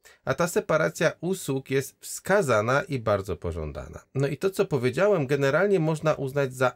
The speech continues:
opinię, e, z którą wiem, że wiele osób się po prostu nie zgadza. Natomiast nie da się tego ukryć, że w tym kierunku poszedł rozwój technologii serwerowej.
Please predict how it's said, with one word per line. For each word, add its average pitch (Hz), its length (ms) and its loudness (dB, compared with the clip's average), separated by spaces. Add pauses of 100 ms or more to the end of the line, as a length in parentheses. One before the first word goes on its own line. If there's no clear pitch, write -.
opinię, 113 760 0 (540)
e, 135 160 -2
z - 100 -10
którą 180 360 0
wiem, 143 240 2
że 117 260 2
wiele 110 320 2
osób - 300 -6
się - 120 -8
po - 140 -4
prostu 82 540 -8
nie 98 240 -2
zgadza. 76 460 -6 (160)
Natomiast 165 680 0
nie 170 240 0
da 175 160 2
się 107 140 -4
tego - 280 -2
ukryć, 143 380 -6
że 120 100 -6
w - 80 -14
tym 208 220 0
kierunku 135 460 0
poszedł 104 460 -2
rozwój 85 480 -4 (260)
technologii 87 580 -2
serwerowej. 82 640 -6